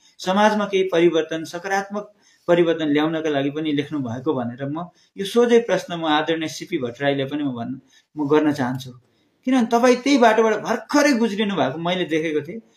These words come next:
र केही क्षणमा नै हामीमाथि attack भयो र तपाईँ पनि यसको responsible हुनुहुन्छ। मलाई जवाब दिँदा पनि हुन्छ, मेरो विरोध गर्दा पनि हुन्छ, तमासा गर्दा हुन्छ, तर यही सत्य हो।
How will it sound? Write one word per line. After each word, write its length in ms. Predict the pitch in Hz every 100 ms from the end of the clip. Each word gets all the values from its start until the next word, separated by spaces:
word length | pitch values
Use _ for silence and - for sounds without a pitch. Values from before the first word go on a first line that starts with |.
| _ 226
र 20 |
केही 280 | 226 - 277
क्षणमा 320 | 196 175 175
नै 80 | 202
हामीमाथि 480 | 135 147 143 143 147
attack 240 | 143 131
भयो 200 | 123 117 _ _ _ _
र 40 | 190
तपाईँ 320 | 220 220 233
पनि 220 | 247 247
यसको 180 | 214 208
responsible 580 | 180 175 196 180 180 151
हुनुहुन्छ। 360 | 123 120 120 120 - _ _ _ _
मलाई 180 | 180 226
जवाब 380 | 180 214 233 226
दिँदा 220 | 220 208
पनि 160 | 208 214
हुन्छ, 220 | 151 143
मेरो 240 | 202 214
विरोध 360 | 180 185 233 233
गर्दा 260 | 208 185 190
पनि 180 | 208 185
हुन्छ, 140 | 156
तमासा 520 | 180 - 214 233 247
गर्दा 280 | 208 196 175
हुन्छ, 240 | 127 127
तर 440 | 190 - _ - 208
यही 220 | 202 233
सत्य 320 | 226 170 -
हो। 200 | 120 117